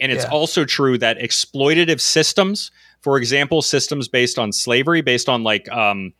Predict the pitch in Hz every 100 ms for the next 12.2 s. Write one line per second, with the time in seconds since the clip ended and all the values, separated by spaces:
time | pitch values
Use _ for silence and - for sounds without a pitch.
0 | - 117 - 113 135 - 147 147 - 135
1 | 127 151 156 - - 120 123 135 113 151
2 | - 139 127 117 135 117 107 135 123 120
3 | 170 160 - 110 - 127 110 - 147 160
4 | - - 120 - 117 139 - - - -
5 | - 139 123 117 117 127 120 110 104 101
6 | 120 113 117 117 120 117 113 113 113 120
7 | 123 120 120 131 127 104 107 117 _ -
8 | _ - 156 175 175 165 156 _ _ _
9 | - - 156 - 165 139 135 131 151 135
10 | 120 104 113 110 110 - 135 131 - -
11 | 113 - 110 104 - - 120 113 165 196
12 | 214 196